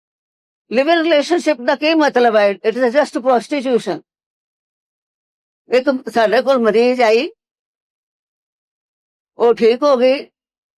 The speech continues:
ਉਹਨੂੰ ਲੈਣ ਇੱਕ ਬੰਦਾ ਆਇਆ, ਕਹਿੰਦਾ, "ਅਸੀਂ ਬਾਰਾਂ ਸਾਲ ਤੋਂ ਇਕੱਠੇ ਰਹਿ ਰਹੇ ਹਾਂ, ਪਰ ਅਸੀਂ ਵਿਆਹੇ ਨਹੀਂ ਹੋਏ।" ਮੇਰੇ ਤਾਂ ਲੂ ਕੰਡੇ ਖੜੇ ਹੋ ਗਏ।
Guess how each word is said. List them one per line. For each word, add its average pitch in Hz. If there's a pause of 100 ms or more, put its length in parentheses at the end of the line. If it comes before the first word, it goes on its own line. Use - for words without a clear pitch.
(160)
ਉਹਨੂੰ 262
ਲੈਣ 233
ਇੱਕ 240
ਬੰਦਾ 196
ਆਇਆ, 220 (1400)
ਕਹਿੰਦਾ, 269
"ਅਸੀਂ 269
ਬਾਰਾਂ 208
ਸਾਲ 214
ਤੋਂ 240
ਇਕੱਠੇ 233
ਰਹਿ 202
ਰਹੇ 226
ਹਾਂ, 175 (240)
ਪਰ 196
ਅਸੀਂ 208
ਵਿਆਹੇ 196
ਨਹੀਂ 208
ਹੋਏ।" 151 (1500)
ਮੇਰੇ 240
ਤਾਂ 269 (640)
ਲੂ 294
ਕੰਡੇ 302
ਖੜੇ 262
ਹੋ 226
ਗਏ। 165